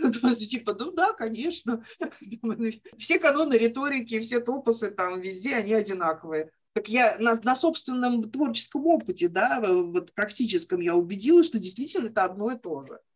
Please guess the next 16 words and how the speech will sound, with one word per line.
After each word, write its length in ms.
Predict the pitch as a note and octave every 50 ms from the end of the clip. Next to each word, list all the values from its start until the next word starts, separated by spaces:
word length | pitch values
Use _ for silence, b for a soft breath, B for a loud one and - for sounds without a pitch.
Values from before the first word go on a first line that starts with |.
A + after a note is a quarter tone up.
| _ _ _ _
Конечно, 380 | - A3 G#3+ C4 G#4 - - E4
всё 220 | - - D#4+ C#4 C4 F#3+
модифицируется, 840 | G3+ A3+ A#3+ G#3+ A#3 A#3 A#3 C4+ B3+ - - C4 G3 E3+ E3 E3 - -
конечно, 400 | - E3 E3+ F3+ G#3+ A3+ - A3+
всё 180 | A3 - - F#3
как 180 | - F3 E3+ E3+
бы 120 | E3 E3+ E3+
имеет 280 | E3+ F#3+ G#3 G#3+ -
свою 220 | - - E3+ F3 F#3
специфику, 720 | F#3+ - - G#3 - - A3+ A3+ - - - - D3+ - B B B B
но 260 | B G3+ A#3 A3 G3+ B B B B _
путь 440 | - D4 F4+ G#4 A#4 - - - - _ _ -
от, 320 | - G3+ G3+ - - -
э, 140 | A3 G#3+ G#3 -
инвенции, 720 | - G#3+ A#3 B3 C4+ C#4 C4 A3+ G#3 - - F3 E3+ E3
да, 360 | D#3+ D#3+ F#3+ G3+ A#3+ C#4 D4